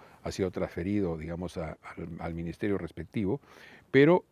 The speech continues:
el fenómeno de las pias es interesante, no solamente porque es este barco que llega a ciertos puntos de la Amazonía, que es donde empieza, y,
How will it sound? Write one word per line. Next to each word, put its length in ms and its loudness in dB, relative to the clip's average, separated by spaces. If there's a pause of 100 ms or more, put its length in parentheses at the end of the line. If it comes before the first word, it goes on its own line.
(100)
el 160 0
fenómeno 360 4
de 40 6
las 100 6
pias 180 4
es 60 -2
interesante, 600 0
no 100 0
solamente 440 2
porque 180 -4
es 100 -2
este 180 2
barco 320 4
que 160 -4
llega 420 4 (300)
a 100 0
ciertos 360 2
puntos 360 -2
de 80 0
la 80 -2
Amazonía, 520 -4
que 60 -4
es 80 -4
donde 180 -4
empieza, 480 -2 (300)
y, 320 4